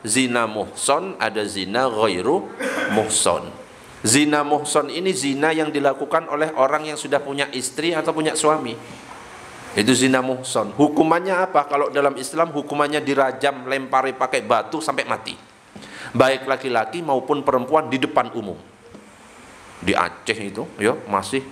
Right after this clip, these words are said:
diperlakukan itu. Lempar sampai mati. Kalau zina ghairu muhson, ini zina yang dilakukan oleh orang yang masih belum punya suami atau istri, ya, para pemuda-pemuda,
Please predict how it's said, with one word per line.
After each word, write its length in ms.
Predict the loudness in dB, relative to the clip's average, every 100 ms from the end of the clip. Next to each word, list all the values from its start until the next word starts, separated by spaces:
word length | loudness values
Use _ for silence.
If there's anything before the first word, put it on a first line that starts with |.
| -8
diperlakukan 840 | -2 2 2 2 2 0 0 0 -2
itu. 160 | -8 -12 -16 -20 -20 -20 -2
Lempar 480 | 2 2 2 0
sampai 240 | 0 -4 -4
mati. 320 | -6 -8 -12 -16 -20 -20 -20 -20 -6
Kalau 400 | 2 4 4 2
zina 400 | 0 -2 2 4
ghairu 400 | 4 4 4 2
muhson, 560 | 0 0 2 2 2 -6 -14 -20 -8
ini 240 | -2 0 2
zina 480 | 4 4 4 2
yang 160 | 0 -2
dilakukan 880 | 0 0 0 -4 0 0 -2 -14 -2
oleh 320 | 0 0 0
orang 320 | 0 2 0
yang 160 | -2 -4
masih 320 | -4 -2 -2 0
belum 400 | 4 4 2 -4
punya 400 | -2 2 0 0 -8 -20 -20 -16
suami 400 | -2 2 2 0
atau 240 | -4 -4
istri, 320 | -4 -6 -8 -8 -16 -6
ya, 240 | 0 0
para 320 | 0 0 2
pemuda-pemuda, 960 | 0 -4 -2 -2 -2 -4 0 0 -2